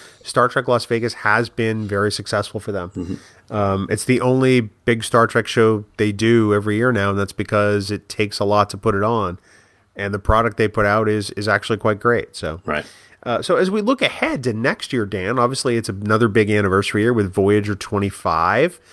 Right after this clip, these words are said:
Speaker 1: Um, I, I think the state of the con is in good hands coming into that anniversary,
Speaker 2: Mm-hmm.
Speaker 1: and I think that next year is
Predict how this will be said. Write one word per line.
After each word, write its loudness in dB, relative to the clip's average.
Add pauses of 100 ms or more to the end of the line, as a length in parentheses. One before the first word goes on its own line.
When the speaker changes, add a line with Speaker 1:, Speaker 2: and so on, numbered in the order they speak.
(440)
Speaker 1:
Um, 0
I, 0
I 0
think -6
the -2
state -2
of -2
the 0
con 0
is -4
in -2
good 2
hands 0
coming 0
into -2
that 0
anniversary, 0
Speaker 2:
Mm-hmm. -14
Speaker 1:
and 2
I 2
think -4
that -2
next -4
year 2
is 2